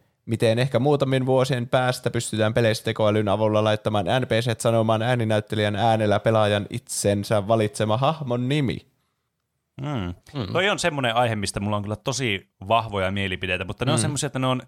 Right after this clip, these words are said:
Speaker 2: niin, niin positiivisia kuin negatiivisiakin. Et siinä on selkeitä hyviä puolia, mutta selkeitä puolia, mistä mä oon sitä mieltä, että tää ei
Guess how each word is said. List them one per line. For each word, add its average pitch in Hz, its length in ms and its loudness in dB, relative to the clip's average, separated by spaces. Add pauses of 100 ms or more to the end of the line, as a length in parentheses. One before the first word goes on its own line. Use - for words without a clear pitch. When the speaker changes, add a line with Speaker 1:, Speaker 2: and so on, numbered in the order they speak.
(300)
Speaker 2:
niin, 170 340 -4 (160)
niin 151 320 -2 (180)
positiivisia 107 680 -4
kuin 117 360 -2
negatiivisiakin. 87 920 -6
Et 82 100 -14
siinä 120 180 -2
on 123 120 -4 (100)
selkeitä 156 560 -2
hyviä 113 380 -2
puolia, 90 560 -2 (300)
mutta 110 140 -10
selkeitä 131 540 -2
puolia, 98 420 -2
mistä 92 300 -8 (240)
mä 98 200 -2
oon 95 80 0
sitä 95 200 -4
mieltä, 87 180 -6
että - 100 -20
tää 92 180 0
ei 90 300 -4